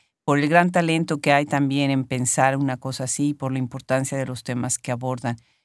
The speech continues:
Se nos está acabando el tiempo. Eh, Gisela, yo quisiera nada más en un minuto que cerraras esta conversación.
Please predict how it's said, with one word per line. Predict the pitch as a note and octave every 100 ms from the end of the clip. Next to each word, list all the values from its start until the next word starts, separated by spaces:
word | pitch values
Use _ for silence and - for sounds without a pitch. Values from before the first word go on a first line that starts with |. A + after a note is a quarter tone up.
| -
Se | -
nos | E3+
está | E3+ - A3
acabando | A#3 A3 G3 F#3+
el | F3+ F3+
tiempo. | F3 F3+ F#3+ F#3 F#3+ G3+
Eh, | E3 D#3
Gisela, | D3 D#3+ - F3+ F#3
yo | F3+
quisiera | F3 F3+ F#3 E3+
nada | E3 E3 E3
más | E3 E3+ E3+
en | - D#3 D3+
un | D#3+ E3+
minuto | E3 E3 E3
que | D#3 C#3+
cerraras | - C#3+ D3 E3 E3+
esta | E3+ E3+
conversación. | - D#3 C#3+ - C#3+ - F3 G#3